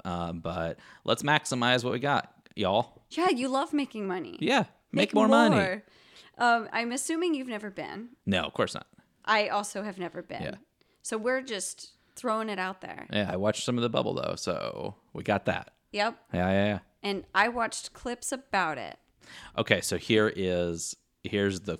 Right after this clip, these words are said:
Speaker 1: here's my final question
Speaker 2: All right,
Speaker 1: for you.
Speaker 2: here's final questions.
Speaker 1: Uh, you are, uh, finishing up a long day of Disney.
Speaker 2: Okay.
Speaker 1: You are already out of the parks.
Speaker 2: Okay.
Speaker 1: Um, you're in your car.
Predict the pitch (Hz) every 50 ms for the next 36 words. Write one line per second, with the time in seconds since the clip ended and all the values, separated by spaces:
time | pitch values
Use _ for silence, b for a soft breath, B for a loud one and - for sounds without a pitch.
0 | - - - - 98 95 - - 82 - - - 85 82 85 - - - - -
1 | 233 226 208 180 185 220 208 208 - - 214 196 190 196 - - 165 180 - -
2 | - - - - - - - 87 85 85 82 82 82 85 80 73 82 - - 95
3 | 87 92 95 98 98 92 - - - 92 90 85 85 90 87 82 87 90 98 107
4 | - _ _ _ _ _ _ _ _ _ _ _ _ _ _ _ _ _ _ _
5 | _ - 76 - - - - 95 92 82 - - 101 101 98 - 113 95 92 -
6 | 90 85 85 82 85 87 - - - - - - - - - - - - _ _
7 | _ _ _ b b b b b b b - - - 85 - 85 87 82 - 82
8 | 87 85 85 85 87 85 - - 95 92 98 98 95 95 92 90 92 90 92 92
9 | 85 80 78 - 69 - - - - - - - _ - - - - 214 208 233
10 | 233 175 175 - _ _ - - 82 - 80 - 156 78 76 78 78 78 76 85
11 | 92 98 107 104 - - - - - -